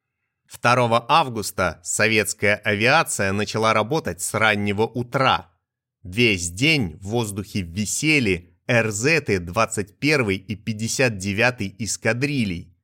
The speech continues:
Они поодиночке вели разведку района боевых действий и соседних участков границы.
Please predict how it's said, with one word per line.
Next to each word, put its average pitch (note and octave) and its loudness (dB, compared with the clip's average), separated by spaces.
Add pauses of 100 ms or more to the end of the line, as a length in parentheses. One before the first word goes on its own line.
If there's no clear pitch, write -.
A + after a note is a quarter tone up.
(360)
Они B2+ 2
поодиночке C3+ 0
вели G#2+ 0
разведку A2 -2
района G#2+ 0
боевых G2+ -2
действий G3 0
и C3 -6
соседних B2+ -2
участков G2 -4
границы. G#2+ -2